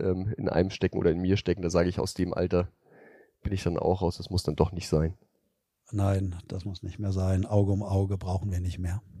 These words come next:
Speaker 1: Ja.
Speaker 2: Okay, ja, ich weiß nicht, hat diese Geschichte bei dir im Hinblick auf dein Eingangsbeispiel noch irgendetwas ausgelöst oder ist da noch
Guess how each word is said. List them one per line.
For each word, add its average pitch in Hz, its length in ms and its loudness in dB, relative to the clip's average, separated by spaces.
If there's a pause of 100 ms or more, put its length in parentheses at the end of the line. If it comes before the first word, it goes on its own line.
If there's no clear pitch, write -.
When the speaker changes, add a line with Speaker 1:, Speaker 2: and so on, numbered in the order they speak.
(320)
Speaker 1:
Ja. 87 180 6 (1500)
Speaker 2:
Okay, 135 540 0
ja, 113 500 2 (120)
ich 110 120 -4
weiß 143 240 0
nicht, 123 340 -2 (480)
hat 113 300 0
diese 127 200 2
Geschichte 139 420 0
bei 123 160 0
dir 131 220 0
im 120 80 0
Hinblick 131 380 2
auf 117 140 -2
dein 117 320 2
Eingangsbeispiel 123 920 2
noch 123 160 2
irgendetwas 120 760 0 (440)
ausgelöst 139 840 2
oder 113 240 2
ist 113 160 -4
da 110 100 4
noch 110 200 2